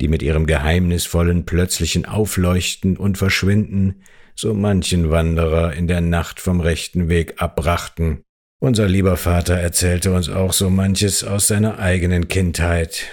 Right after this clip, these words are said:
von Familie, Land und Leuten. Auf vielen Reisen zeigte er uns unser Vaterland, für dessen Geschichte und vor allem Kunstgeschichte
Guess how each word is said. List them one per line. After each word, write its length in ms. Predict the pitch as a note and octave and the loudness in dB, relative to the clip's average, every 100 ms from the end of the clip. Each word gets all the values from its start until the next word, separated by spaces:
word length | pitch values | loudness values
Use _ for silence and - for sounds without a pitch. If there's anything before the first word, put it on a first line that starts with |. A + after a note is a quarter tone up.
| - - | -16 -4
von 200 | E2 D#2 | -4 0
Familie, 840 | D#2 D#2+ F2 E2+ F2+ E2 D#2+ C#2+ - - D#2 | 0 2 2 2 2 2 0 -4 -12 -10 -2
Land 400 | D2+ E2 D#2 - | 0 0 -2 -2
und 240 | F#2+ F#2 | -4 0
Leuten. 640 | D#2+ D#2+ D2+ D2+ C#2 - - - _ _ - - - | 2 2 0 -2 -4 -6 -18 -20 _ _ -20 -20 -4
Auf 200 | F#2 F2 | -2 0
vielen 340 | A#2 A#2+ A2 | 2 2 2
Reisen 460 | F#2+ G2+ G#2 F#2+ F#2 | 4 2 2 2 0
zeigte 420 | - F#2 F#2 G2+ | 2 2 0 -2
er 260 | D#2 F#2 F2 | -2 -2 0
uns 360 | F#2 E2 - | 0 0 -2
unser 260 | F2+ F#2+ G#2 | -2 0 0
Vaterland, 800 | - F#2 F#2 F#2 F#2 F#2 F2 E2 | 0 0 2 0 2 2 0 -2
für 400 | - - - F2 | -6 -8 -4 0
dessen 300 | F2+ E2+ F#2+ | 0 2 0
Geschichte 800 | F2+ - A#2 - - F2+ D#2+ D2+ | 0 0 0 0 0 0 0 0
und 140 | F2 - | -2 0
vor 180 | D#2 | 0
allem 360 | D#2+ F#2 F2+ - | 2 2 0 -2
Kunstgeschichte 1120 | - C#3+ G#2+ - E2+ - F2+ - F#2+ F#2 F2+ | -2 -2 -2 -2 -2 0 -2 -2 0 0 0